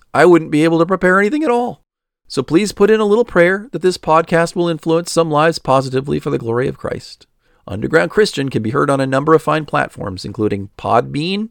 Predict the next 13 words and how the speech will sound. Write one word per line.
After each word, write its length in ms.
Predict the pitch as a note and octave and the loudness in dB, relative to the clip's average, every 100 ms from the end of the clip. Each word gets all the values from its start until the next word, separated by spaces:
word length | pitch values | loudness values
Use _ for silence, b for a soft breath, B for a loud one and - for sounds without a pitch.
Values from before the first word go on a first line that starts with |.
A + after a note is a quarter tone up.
| b | b
Google 260 | - A#2+ A#2+ | -2 2 2
Podcasts, 760 | B2 C3+ C#3+ F3 F#3+ - - G2+ | 2 2 0 -2 -4 -10 -12 -10
Apple 240 | G#2 C#3 | -8 -6
Podcasts, 640 | - D3 D3 D#3+ F3+ - | 0 0 0 -4 -4 -8
Spotify, 640 | - G#2+ B2+ - D#3+ D#3 F3+ | -6 -4 -4 -2 -2 -2 -4
Amazon 500 | A2+ A2 A2 A2 G#2 | -6 -6 -2 -4 0
Music, 440 | D#3 D#3 F#3 - | -2 0 -4 -2
Audible, 420 | G2+ C3 D#3 E3+ | 0 0 0 -2
TuneIn, 480 | - G#2 C3+ E3+ F3+ - _ - | -2 -4 -2 -2 -6 -12 _ -2
iHeart, 400 | A#2+ D#3+ F3 F#3 - _ _ - | 0 4 2 2 -6 _ _ -2
Player 260 | A#3+ B3 G3 | 4 4 4
F 180 | E3+ | 2
M, 280 | D#3 D#3 D3 | 2 2 0